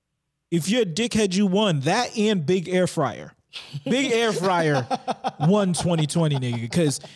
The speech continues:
Speaker 1: listen, everybody got an air fryer now.
Speaker 2: <laughs>
Speaker 1: Everybody got an air fryer. I don't know what type of conspiracy, what type of shit they running.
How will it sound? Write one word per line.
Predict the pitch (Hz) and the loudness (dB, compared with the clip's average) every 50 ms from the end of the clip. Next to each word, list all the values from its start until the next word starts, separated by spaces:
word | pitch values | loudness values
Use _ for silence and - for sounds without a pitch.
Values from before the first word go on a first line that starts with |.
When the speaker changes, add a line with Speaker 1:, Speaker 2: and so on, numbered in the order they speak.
| - - - - - _ - | -20 -20 -20 -20 -20 _ -4
Speaker 1:
listen, | 160 196 214 190 - - 165 135 120 104 104 - _ _ _ _ _ _ _ _ | 0 0 0 0 0 -2 -4 -4 -6 -8 -12 -18 _ _ _ _ _ _ _ _
everybody | - 254 294 302 262 214 269 269 247 185 220 220 214 208 202 208 | -2 0 0 0 0 0 0 0 2 0 0 0 0 0 0 0
got | 175 196 190 185 | 2 2 2 2
an | 180 175 | 2 2
air | 180 180 175 165 | 2 2 2 2
fryer | - - 160 143 139 131 127 127 | 0 0 0 2 2 2 0 0
now. | 123 127 - 92 - - 247 - - - 208 - _ - | -2 -4 -4 -4 -6 -8 -8 -8 -8 -12 -14 -14 _ -18
Speaker 2:
<laughs> | - _ - 190 - _ _ 175 - | -18 _ -16 -18 -18 _ _ -4 0
Speaker 1:
Everybody | 196 226 233 214 233 202 208 202 185 180 175 | 0 2 2 2 2 2 2 2 2 2 2
got | 180 170 160 | 4 2 2
an | 156 | 2
air | 139 143 151 147 143 | 2 2 2 2 0
fryer. | - - 131 104 92 78 - - - _ _ _ _ _ _ _ _ _ - - - - - - - | 0 -4 -6 -6 -8 -10 -14 -16 -20 _ _ _ _ _ _ _ _ _ -20 -20 -20 -20 -20 -6 -2
I | 170 196 | 0 2
don't | 226 240 220 | 2 2 2
know | 208 | 2
what | 190 170 190 226 226 | 2 4 2 2 2
type | - 247 233 214 | 2 0 0 0
of | 214 | -2
conspiracy, | 208 208 180 - - 233 226 220 - 220 | -4 -4 -6 -4 0 0 0 2 0 0
what | 214 208 208 | 0 0 0
type | - 220 196 | 0 0 0
of | 196 - | 0 0
shit | - 220 214 | -2 -2 0
they | - 214 214 | 2 2 2
running. | 214 202 220 226 220 220 226 220 | 4 2 2 2 2 2 0 0